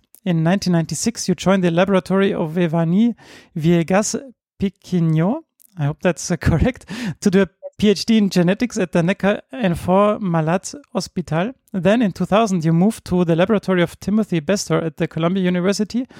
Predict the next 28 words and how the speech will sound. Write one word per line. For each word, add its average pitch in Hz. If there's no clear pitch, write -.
to 165
start 175
your 165
postdoc. 190
And 170
finally, 196
in 175
two 208
thousand 175
and 160
nine, 190
you 185
started 165
your 180
own 220
research 156
group 208
at 180
the 170
Institut 180
Curie 170
in 196
Paris, 175
and 180
you 175
are 170
basically 170
there 160